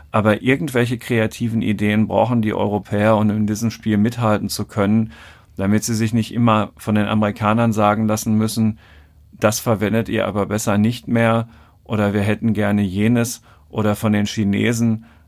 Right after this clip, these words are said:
ähm, „Wenn ihr auf unserem Markt weiter Geschäfte machen wollt, macht doch bitte dieses oder jenes.“ Da gilt es auch für Europa, vielleicht etwas aufmerksamer zu sein, als wir es in den vergangenen Jahrzehnten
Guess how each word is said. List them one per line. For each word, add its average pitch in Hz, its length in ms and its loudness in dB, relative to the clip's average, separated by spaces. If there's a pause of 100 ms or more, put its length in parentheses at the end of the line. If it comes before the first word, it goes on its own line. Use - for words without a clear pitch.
(160)
ähm, 104 540 2
„Wenn 104 180 2
ihr 104 300 2 (100)
auf 107 220 -2
unserem 104 320 0
Markt 101 340 2
weiter 104 300 0
Geschäfte 107 420 -4
machen 104 380 0
wollt, 104 260 -2
macht 104 240 -2
doch 101 100 -4
bitte 95 280 -6
dieses 98 480 -6 (500)
oder 101 260 0
jenes.“ 104 600 0 (340)
Da 110 140 2
gilt 110 320 0
es 117 100 -4
auch 110 220 0
für - 160 -2
Europa, 110 720 0 (280)
vielleicht 113 380 -2
etwas - 340 -4
aufmerksamer 101 760 -2
zu - 120 -8
sein, 98 420 0 (500)
als 107 220 -4
wir 107 80 0
es 101 120 -4
in 107 80 0
den 101 120 2
vergangenen 101 760 0 (460)
Jahrzehnten 107 840 0